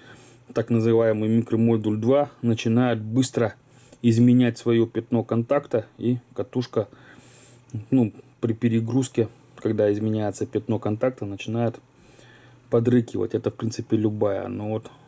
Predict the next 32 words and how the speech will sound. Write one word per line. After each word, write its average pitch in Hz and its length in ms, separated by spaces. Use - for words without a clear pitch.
э, 104 420
такой 117 260
микромодуль, 120 600
но 135 100
это, 131 200
опять 127 280
же, 110 100
не 107 120
берусь 117 360
утверждать, 117 580
вот, - 140
закономерность, 120 800
потому 110 360
что, - 160
чтобы 107 280
это 104 160
всё - 160
проверить, 110 540
это 98 160
нужно 104 260
самому 104 440
брать, 110 460
каждую 104 400
катушку - 500
перегружать, 104 800
эти 107 240
пары, 98 460
и 104 200
смотреть, 107 600
да. 104 220
То 101 120
есть 95 140